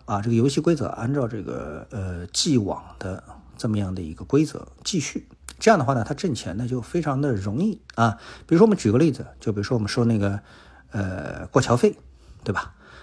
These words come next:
如果说我们能安安稳，稳稳的收过桥费啊，那我们为什么要去创新呢？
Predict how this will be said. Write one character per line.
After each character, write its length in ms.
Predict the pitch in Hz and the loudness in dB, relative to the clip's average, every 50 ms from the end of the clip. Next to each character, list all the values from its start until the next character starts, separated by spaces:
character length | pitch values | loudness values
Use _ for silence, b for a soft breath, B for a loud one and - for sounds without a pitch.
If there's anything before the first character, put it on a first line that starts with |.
| B B B | B B B
如 100 | B 196 | B 10
果 80 | 220 185 | 10 10
说 80 | 214 208 | 10 8
我 40 | |
们 80 | 143 127 | 6 6
能 520 | 143 190 233 262 277 269 262 254 233 - - - - | 6 4 4 4 2 2 2 2 0 0 -4 -2 4
安 220 | - 220 254 262 262 | 6 8 8 8 8
安 120 | 254 214 | 6 6
稳， 340 | 160 175 190 185 185 175 165 - | 4 4 4 2 2 0 4 6
稳 160 | 143 175 202 | 6 6 8
稳 100 | 165 107 | 6 4
的 80 | 104 | 2
收 160 | 104 - 170 175 | 2 2 0 2
过 140 | 175 175 | 2 0
桥 160 | 139 - 131 143 | 0 0 -2 -4
费 200 | - 104 - - - - _ _ _ - | -4 -6 -8 -8 -12 -20 _ _ _ -4
啊， 260 | - 120 113 101 - b b b b b | 0 0 0 0 -2 b b b b b
那 80 | - 254 | 2 2
我 100 | 175 113 | 4 4
们 160 | 98 113 147 | 4 2 2
为 160 | 208 262 226 | 2 2 2
什 180 | 127 - - 95 90 | 0 0 -2 -4 -2
么 100 | 110 139 | -2 -2
要 180 | 156 143 113 | -2 -2 -2
去 160 | 101 - - 120 | -4 -4 -6 -6
创 280 | - - 180 151 123 | -2 0 0 0 0
新 300 | 117 - - 147 170 202 | -2 -2 -2 -2 -2 -2
呢？ 100 | 202 - | -4 -6